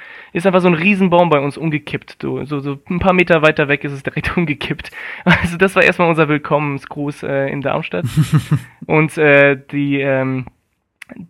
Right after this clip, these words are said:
Speaker 1: die, die Wetterlage hat sich ja nicht so wirklich verändert. Es war wirklich sehr kalt, sehr, sehr windig. Das hat man ja auch, das haben die Spieler dann auch gesagt nach dem, äh, nach dem Spiel, von wegen, wow, das war schon gewöhnungsbedürftig, äh, diese, diese Wetterlage.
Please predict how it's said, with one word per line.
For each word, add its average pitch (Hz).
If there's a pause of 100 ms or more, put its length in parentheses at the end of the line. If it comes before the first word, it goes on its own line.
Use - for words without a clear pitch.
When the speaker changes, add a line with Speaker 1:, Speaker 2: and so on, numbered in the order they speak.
Speaker 1:
die, 143
die 147
Wetterlage 156
hat 151
sich 156
ja 151
nicht 143
so 139
wirklich 139
verändert. 143
Es 127
war 127
wirklich 143
sehr 147
kalt, 147
sehr, 135
sehr 135
windig. 156
Das 139
hat 151
man 147
ja 139
auch, 135
das -
haben 151
die 143
Spieler 165
dann 143
auch -
gesagt 139
nach 135
dem, 135
äh, 139
nach 135
dem 139
Spiel, 165
von 147
wegen, 139
wow, 139
das 135
war 139
schon 156
gewöhnungsbedürftig, 156 (480)
äh, 143
diese, 139
diese 135
Wetterlage. 143